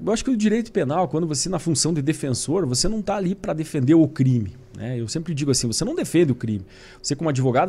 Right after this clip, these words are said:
você, por exemplo, não defende que tenha estupro, você não defende que tenha homicídio, você não defende que exista esse tipo de coisa, né? O que você defende é a figura, a pessoa, o ser humano que existe ali. É o direito que ele tem de defesa. Esse direito é um direito que eu tenho, você tem,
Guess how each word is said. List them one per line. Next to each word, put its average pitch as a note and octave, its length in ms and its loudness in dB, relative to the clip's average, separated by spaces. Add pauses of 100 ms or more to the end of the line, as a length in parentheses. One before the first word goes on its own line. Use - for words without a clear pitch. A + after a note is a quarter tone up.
você, F#3+ 140 2
por F3+ 120 -2
exemplo, D#3 200 0
não F3+ 100 0
defende F3 480 2 (380)
que C3+ 100 -2
tenha D3+ 220 0
estupro, B2 420 0
você G#2 200 -6
não D3 80 -2
defende E3+ 340 0
que D#3 120 -4
tenha C#3+ 440 0 (200)
homicídio, C3+ 640 2
você A2+ 200 0
não E3 80 0
defende F3 320 -2
que E3+ 180 -2
exista C3+ 520 2
esse A#2 180 -6
tipo B2 160 -6
de - 60 0
coisa, A2 340 -4 (640)
né? B2 100 0
O C#3 80 2
que C3+ 160 2
você A3+ 220 6
defende D#3 680 0 (100)
é - 100 -4
a C3 60 0
figura, C#3+ 540 -4
a G#3+ 40 -8
pessoa, E3 460 -2
o G2+ 40 -8
ser C3+ 180 0
humano D#3 360 4
que F3 120 -4
existe C#3 280 -6
ali. A2+ 240 -6 (160)
É B2+ 80 0
o C3+ 40 6
direito D3 340 4
que A#3+ 60 -4
ele A3 100 0
tem A#3 180 0
de A3+ 60 -6
defesa. B2+ 460 -6
Esse D#3 180 -4
direito F3+ 340 0
é D4+ 40 -4
um - 20 -2
direito B3 260 -6
que F3 160 2
eu A3 140 8
tenho, E3 260 -4
você B2 360 -4
tem, D3+ 260 -6